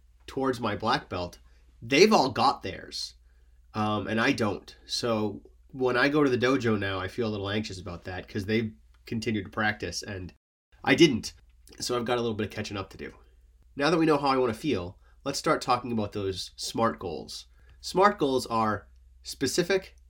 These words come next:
measurable, attainable, relevant, and time-based. S M A R T. So, is earning my black belt specific? Yes. Is it measurable? Not really. I mean, it's a yes or no, so I either have a black belt or I don't.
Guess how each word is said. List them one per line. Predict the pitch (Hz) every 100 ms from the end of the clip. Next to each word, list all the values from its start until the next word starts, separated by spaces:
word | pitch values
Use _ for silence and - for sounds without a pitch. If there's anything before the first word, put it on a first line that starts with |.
| - -
measurable, | 127 117 123 113 117 110 -
attainable, | - - 127 131 127 123 - -
relevant, | 110 107 101 101 92 - -
and | 101
time-based. | - 101 92 82 - - - - -
S | 156 170 -
M | 117 110
A | 98 101
R | - 92
T. | - 78 - - - - - - -
So, | - 151 151 - - -
is | 180 170
earning | 160 156
my | 143
black | 127 127 -
belt | 117
specific? | - 120 113 98 - - - -
Yes. | 107 - - - - - - - -
Is | 123
it | 127
measurable? | 113 127 165 196 208 214 - - - -
Not | 156 151
really. | 123 104 76 - - - - -
I |
mean, | 131 131
it's | 123
a | 127
yes | 143 143
or | 123
no, | 123 104 95
so | - 110 101 95 -
I |
either | 110 98
have | 113 110
a |
black | 101 107 95
belt | 107 98
or | 92
I | 92
don't. | 170 123 98